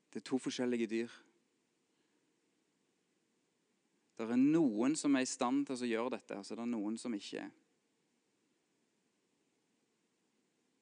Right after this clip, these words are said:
Det er noen som gjenkjenner,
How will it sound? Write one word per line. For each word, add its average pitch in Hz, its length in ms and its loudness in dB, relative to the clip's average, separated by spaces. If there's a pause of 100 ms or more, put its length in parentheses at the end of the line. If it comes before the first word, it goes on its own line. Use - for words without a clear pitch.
(1700)
Det 113 100 0
er 123 80 6
noen 143 640 6
som 139 400 4 (400)
gjenkjenner, 131 720 4